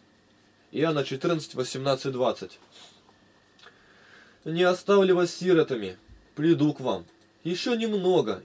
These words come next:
и мир уже не увидит меня, а вы увидите меня, ибо я живу, и вы будете жить. В тот день узнаете вы, что я в Отце моём,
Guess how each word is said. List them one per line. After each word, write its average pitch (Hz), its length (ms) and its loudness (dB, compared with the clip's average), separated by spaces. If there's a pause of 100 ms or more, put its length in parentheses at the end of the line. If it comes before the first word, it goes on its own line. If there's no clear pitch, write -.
и 151 140 -6
мир 180 200 0
уже 160 220 2
не 156 100 -2
увидит 156 460 -2
меня, 107 320 -6 (480)
а 135 200 -2
вы 170 180 0
увидите 165 560 -4
меня, 131 360 -4 (220)
ибо 135 220 0
я 147 220 2
живу, 131 420 -6 (320)
и 143 140 -6
вы 160 160 0
будете 156 460 2
жить. 127 360 -6 (460)
В 139 180 -6
тот 160 280 2
день 156 200 0
узнаете 170 560 0
вы, 143 200 -2
что - 220 -6
я 160 200 2
в 156 60 2
Отце 170 340 -2
моём, 117 380 -4